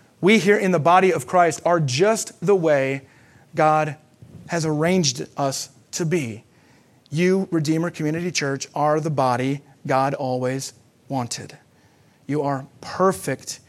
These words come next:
in His sight, the way He has knit you together. If that was true of the Church of Corinth, and we looked at all of the problems that they have, it is, I think, then also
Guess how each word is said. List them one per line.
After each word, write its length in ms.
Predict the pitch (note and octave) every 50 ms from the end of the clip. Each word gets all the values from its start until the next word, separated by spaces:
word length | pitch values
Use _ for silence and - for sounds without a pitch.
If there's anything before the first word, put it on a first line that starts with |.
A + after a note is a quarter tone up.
| _ _ _ _ _ _
in 140 | - D#3+ D#3
His 220 | D3 C#3 D#3 D3+ D3
sight, 440 | - - - C3 B2 B2 B2+ C3
the 80 | - C#3+
way 180 | C#3+ C#3+ C#3+ C#3+
He 200 | B2+ - E3 D#3+
has 300 | D3+ D3 C3+ - - -
knit 300 | C3+ D3 D3+ D#3 D3+ -
you 320 | C#3 B2+ B2 A#2+ A#2 B2 A#2+ - - - - - - _
together. 640 | - - C#3+ C#3 E3+ E3 D3+ B2 A#2 G#2+ A2 C3 - _ _ _ _ _ _ _
If 100 | D3 C#3+
that 140 | - E3 D#3+
was 160 | D#3 D3 -
true 280 | - - - A#3 C4 -
of 100 | G#3+ E3
the 60 | E3+
Church 260 | E3 - G3+ G3 -
of 100 | D#3+ -
Corinth, 340 | - - A3 A3+ G#3 F3 C#3+
and 80 | D#3+ D3+
we 120 | D3+ D3
looked 380 | D3 D#3 F#3 A#3 A#3 A3 - -
at 100 | D#3+ E3
all 180 | D#3 D#3 D#3
of 100 | D#3 C#3+
the 60 | C#3 C3+
problems 640 | - D#3+ E3 F3 E3 C#3+ C3+ B2+ B2+ B2+ B2+ - _ - - - - _ -
that 100 | C#3+ -
they 140 | E3 D#3+ D#3
have, 420 | C#3 B2 A#2+ A#2+ B2 A#2+ A#2 - _ _ _ _ _
it 120 | - D#3 D3
is, 100 | C#3 C3
I 80 | C3+
think, 280 | C3 - E3+ D#3+ D3+ D#3
then 160 | D3 D3 C#3+
also 560 | D3 C#3+ C#3 C#3 B2+ - - C3+ B2+ C3 B2+